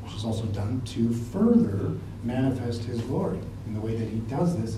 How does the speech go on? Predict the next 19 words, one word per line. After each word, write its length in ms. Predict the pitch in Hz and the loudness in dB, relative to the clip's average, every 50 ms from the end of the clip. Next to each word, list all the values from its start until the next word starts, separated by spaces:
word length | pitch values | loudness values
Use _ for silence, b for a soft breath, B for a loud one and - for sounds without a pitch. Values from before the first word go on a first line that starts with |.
| - 139 | -4 -2
is 240 | 151 185 175 170 | -2 0 0 0
through 200 | - - - 127 | -2 -2 -2 -2
the 160 | 123 - - - | -2 -2 -4 -4
person 360 | 113 110 - - 139 139 - - 113 113 | -4 -4 -4 -2 -2 -4 -4 -4 -4 -6
of 180 | 117 120 117 - - - - - - - - | -4 -4 -6 -6 -8 -10 -10 -10 -10 -10 -6
Christ. 380 | 156 165 180 - - - - - - - - - - - - | -4 -4 -2 -2 -4 -6 -8 -8 -10 -10 -10 -10 -10 -12 -10
So 180 | - - 131 123 | -8 -6 -6 -6
God 320 | 120 123 135 135 139 139 | -4 -2 -2 0 0 0
is 100 | 131 - | -2 -2
bound 680 | - - - 143 165 185 - - - - 139 - - B B B B B - | -4 -4 -4 -2 0 0 0 0 0 -2 -2 -2 -4 B B B B B -8
to, 80 | 135 127 | -6 -4
re-, 240 | 123 127 123 123 120 | -4 -4 -4 -4 -4
again, 420 | 117 - - - - - - - - - - - | -2 0 0 0 0 0 -2 -4 -6 -8 -8 -6
God 320 | 123 123 123 120 117 107 | -6 -4 -4 -4 -4 -4
is 60 | - | -4
bound 440 | - 120 123 127 123 120 117 117 117 B B - - | -4 -4 -4 -4 -2 -2 -4 -4 -6 B B -10 -8
to 100 | - 131 | -4 0
reveal 480 | 131 131 120 107 104 104 101 104 107 104 - - - - - - - | 0 0 0 0 -2 -2 -2 -2 -4 -6 -6 -8 -8 -10 -10 -8 -8
himself. 460 | - - - - 226 220 220 - | -6 -6 -6 -4 -4 -4 -4 -4